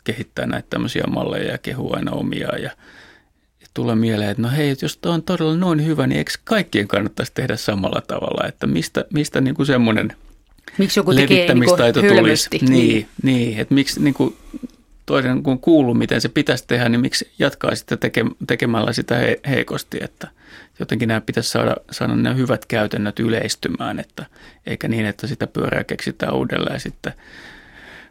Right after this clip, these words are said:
Speaker 1: kolmessasadassa kolmeskymmeneskuudessa paikassa erikseen.
Speaker 2: Onko se arvovaltakysymys, että joka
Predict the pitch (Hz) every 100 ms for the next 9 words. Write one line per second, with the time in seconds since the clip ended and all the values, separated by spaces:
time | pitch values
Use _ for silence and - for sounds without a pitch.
0 | _ - 113 110 - 117 113 110 - 117
1 | - - - 117 107 110 - 110 113 -
2 | - 107 - - - 113 - - - -
3 | - - - - - - - - - -
4 | _ 269 - 254 - 262 190 147 143 139
5 | 147 180 160 143 135 131 135 - 139 -
6 | 165 160 156 175